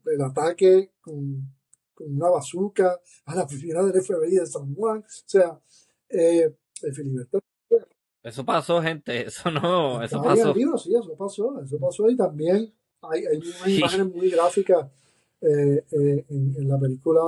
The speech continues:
Speaker 1: de Freddy Marrero, eh, sobre Filiberto. Este, entonces, ¿por qué reducir a, a Filiberto a la víctima, al, al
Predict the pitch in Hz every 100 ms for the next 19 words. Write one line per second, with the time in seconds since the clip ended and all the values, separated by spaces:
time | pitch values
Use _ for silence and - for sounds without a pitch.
0 | 170 160 165 156 156 156 139 160 135 131
1 | - _ _ _ _ - 143 139 135 147
2 | 139 135 147 135 156 220 - 139 - _
3 | _ _ 180 156 - - 180 175 - _
4 | _ _ - 254 294 - 208 185 - 254
5 | 269 285 214 190 - 254 247 - _ -
6 | 165 165 151 170 165 180 190 - 156 143
7 | 127 127 165 170 - 160 147 143 143 143
8 | - 120 113 - _ _ _ _ _ _
9 | _ _ 135